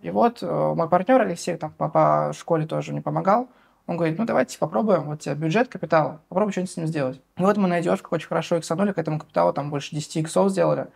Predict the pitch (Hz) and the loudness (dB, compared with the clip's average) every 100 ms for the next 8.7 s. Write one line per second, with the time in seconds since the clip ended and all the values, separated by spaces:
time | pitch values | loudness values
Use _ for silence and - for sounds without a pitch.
0 | - - _ 180 - 180 160 156 175 202 | -20 -20 _ -6 -4 -6 -4 -2 2 2
1 | 156 151 - 135 - _ 175 208 214 - | 0 -6 -6 -6 -8 _ 2 2 2 -4
2 | 214 202 196 208 214 202 175 160 170 165 | -2 2 2 2 2 0 0 0 -2 -2
3 | 170 - 180 165 185 233 - - 165 160 | -4 0 0 2 2 0 -4 -10 -6 0
4 | 156 151 139 139 - _ 165 160 156 147 | 0 0 -2 -8 -16 _ -2 -2 -6 -6
5 | 143 139 135 131 135 - _ 156 156 156 | -4 -2 -2 -2 -10 -16 _ -4 0 0
6 | - 196 311 - 285 180 - 170 165 160 | 2 2 2 0 -2 -2 0 2 2 -2
7 | 147 151 - 143 147 147 170 156 147 151 | -4 -8 -10 -10 -8 4 4 4 0 -2
8 | 151 - - 294 226 262 | -2 -6 0 2 2 -2